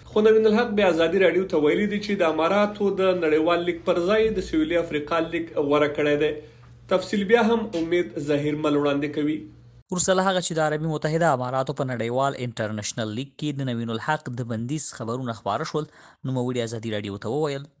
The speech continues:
Speaker 2: په خپله یې ونه غوښتل په یاد لیګ کې ولوبیږي. نوین الحق زیاته کړه،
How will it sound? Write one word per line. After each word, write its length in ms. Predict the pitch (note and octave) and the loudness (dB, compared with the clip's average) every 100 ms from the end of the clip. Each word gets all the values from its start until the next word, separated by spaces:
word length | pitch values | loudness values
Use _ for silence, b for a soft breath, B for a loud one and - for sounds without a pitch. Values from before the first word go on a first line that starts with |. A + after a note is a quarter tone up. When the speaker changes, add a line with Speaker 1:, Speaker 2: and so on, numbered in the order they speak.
| - | -12
Speaker 2:
په 80 | B2 | -6
خپله 240 | - F#3 | 0 0
یې 160 | C3+ A#2+ | 0 -4
ونه 160 | A2+ G2 | -8 -8
غوښتل 300 | G2 - G2 - | -10 -10 -10 -6
په 80 | |
یاد 180 | G2 G2 G2 | -6 -6 -10
لیګ 100 | G#2 | -12
کې 80 | - B2+ | -10 -8
ولوبیږي. 480 | A2+ A2+ - A2+ _ A2+ | -8 -10 -16 -20 _ -8
نوین 200 | A2+ G#2+ | -6 -6
الحق 260 | G2 A2 - | -8 -10 -2
زیاته 240 | D#3+ D#3+ D3 | -2 -2 -4
کړه، 120 | C#3 | -6